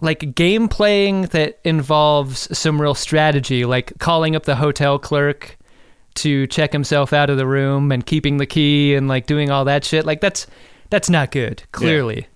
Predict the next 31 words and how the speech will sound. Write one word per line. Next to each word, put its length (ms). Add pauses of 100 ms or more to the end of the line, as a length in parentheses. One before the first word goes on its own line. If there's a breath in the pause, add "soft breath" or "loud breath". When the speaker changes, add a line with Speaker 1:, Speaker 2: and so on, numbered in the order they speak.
(440 soft breath)
Speaker 1:
But 380
I 80
think 180
a 80
film 320
tells 420
you 300
who 520 (220)
it 160
wants 400
you 120
to 80
like 500 (200)
and 240
who 160
it 100
wants 260
you 60
to 160
root 260
against. 640 (640 soft breath)
And 160
this 140
film 240
wants 340
you 80
to 100
like 280
Stewart, 580 (880 soft breath)
and 180
I 120